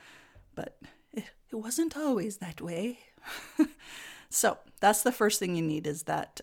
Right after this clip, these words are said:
um, well, first thing you need is a binder, big old binder. And then you need your hole punch. You need your, uh, pocket protectors, or page protectors, I should say, and then the other, um,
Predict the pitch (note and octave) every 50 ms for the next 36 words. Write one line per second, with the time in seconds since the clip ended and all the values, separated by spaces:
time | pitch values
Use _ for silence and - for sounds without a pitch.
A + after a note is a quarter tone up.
0 | - - D#3 D3 C#3+ C#3+ D3 D3+ - - - G#3 F3 - - - C#4+ D#4+ D#4 -
1 | A3 F#3 E3 D#3 D3 D3+ D3+ C#3+ - - - C3+ - D#3 D3+ C#3+ C#3+ - - -
2 | F3+ - - _ _ _ - - - - F#3+ F#3 F3 E3 D3+ D3+ D3 D#3 D#3+ D#3+
3 | D#3+ D#3 D3 C#3 C#3+ D3+ G3 G#3 - - - - - - - - _ _ - G#3
4 | F#3+ F#3+ F#3 F3+ F3+ F3+ F3 E3+ F3 F3 - - - - D#3+ C#3+ - - D#3 E3+
5 | A#3 - - - _ _ _ _ _ _ _ - F#3 F3+ F#3+ G#3 A3 G#3+ A#3+ A#3+
6 | A#3+ A#3+ A#3+ - - - G3+ G3 F#3+ F3+ F#3 - _ _ _ _ _ _ _ -
7 | - A3 G#3 - - - - - - - F3+ F3 - - - - _ - E3+ F3
8 | F#3 G#3 A3 - - - D#3 C#3+ C#3+ - G#3+ G#3 G3 D#3+ - - F3 - - -
9 | C#3+ - - D3 D3+ D#3 D#3 C#3+ C#3+ C#3 - D3 C#3+ - - - - - - D#3
10 | G3 - - - - - - - - - - _ _ _ - F#3+ F#3 F3+ E3+ F3
11 | E3 E3+ E3+ E3+ E3 D#3+ D#3 E3 D#3 D3+ - - - F3+ F3 E3+ E3+ E3 D#3+ D3+
12 | D#3 - - - E3+ D#3+ D3+ D3 D#3+ - - - -